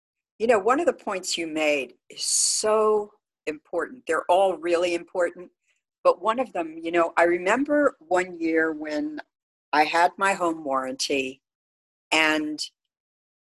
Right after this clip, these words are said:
I don't remember, you know, what was going on. It was unusually hot and temperatures were up and everyone was having air conditioning failure,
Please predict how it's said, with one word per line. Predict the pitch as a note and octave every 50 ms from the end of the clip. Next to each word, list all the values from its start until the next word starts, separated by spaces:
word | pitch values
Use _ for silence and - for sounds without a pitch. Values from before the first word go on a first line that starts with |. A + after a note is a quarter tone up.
| _ _ _ _ _ -
I | - G#3
don't | A3 C#4 F4 G4+
remember, | G4+ G4+ D4 A#3 A3 G#3+ G#3 G#3 G#3+ G#3 G#3+ G#3 G3
you | G3 F#3 F3+
know, | E3 E3 D#3+ D#3
what | D3+ D3 C#3+ D#3 F#3 G#3 A3 -
was | G#3 F#3 - -
going | - F#3+ E3+ E3 D#3 D#3
on. | D3+ C#3+ B2+ B2 A#2 - - -
It | D3 D3+
was | D3+ D#3+ D3+ - -
unusually | D#3+ D#3 D#3 D#3 F3 G3+ F#3+ - - - G3 F#3 F3+ F3+ F3+ F3 F3 E3+ E3+ E3
hot | E3 - - F3 E3 D#3+ D#3+ D3 B2+ C3 - - _ _ -
and | - D3 D3 D3 D3 _ _ _ _ _
temperatures | - G3+ G3 F#3+ F#3+ F3+ - - F3 E3 D#3 D#3 D3+ - - -
were | D#3 D3+ - -
up | D#3 D#3 D3 C#3+ C#3+ - - -
and | C#3+ C#3+ C#3 _ _ _ _ _ _ _ - -
everyone | E3+ E3+ G3 F#3+ E3+ E3+ E3 D#3+ D#3+ D#3
was | D#3+ D#3+ - -
having | E3 D#3 D3 D3+ D3+ D3+ D3 D3 D3 C#3+ -
air | E3+ F3 F3
conditioning | F3 - D#3 D3 D3 - - D#3 C#3+ C3+ C#3 - _ _ _ _
failure, | - D3+ D3 D3 D3 D3 C3+ C3+ B2+ B2 A#2+ A#2 - _